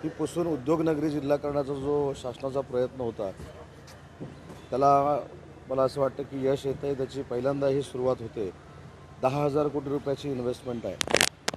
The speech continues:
आणि अशी जवळजवळ गडचिरोली जिल्ह्यामध्ये एक लाख कोटीची इन्व्हेस्टमेंट, गुंतवणूक,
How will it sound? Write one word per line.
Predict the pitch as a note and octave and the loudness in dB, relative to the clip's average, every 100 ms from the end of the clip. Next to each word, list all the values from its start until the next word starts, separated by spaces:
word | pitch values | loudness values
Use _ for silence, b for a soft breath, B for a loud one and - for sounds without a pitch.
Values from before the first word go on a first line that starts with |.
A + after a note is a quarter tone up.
| - | -4
आणि | C3+ | -4
अशी | B2+ D#3 | -2 -2
जवळजवळ | E3 D3+ D3+ D3+ E3+ | 2 4 4 6 6
गडचिरोली | E3+ C#3+ B2+ D#3 D3+ D3+ | 6 2 0 0 0 0
जिल्ह्यामध्ये | D3 C#3+ D3 C#3+ D#3+ D#3 | 0 2 2 2 0 0
एक | C#3 D3+ | -2 -2
लाख | D3+ D3+ | 4 4
कोटीची | D3+ - C3 C#3+ - C#3+ | 2 -4 -4 -4 -4 -4
इन्व्हेस्टमेंट, | B2 B2+ B2+ B2+ G2+ F#2 - | 0 -2 -2 -4 -6 -8 -10
गुंतवणूक, | B2 A#2+ C#3 C3+ | -8 -2 0 0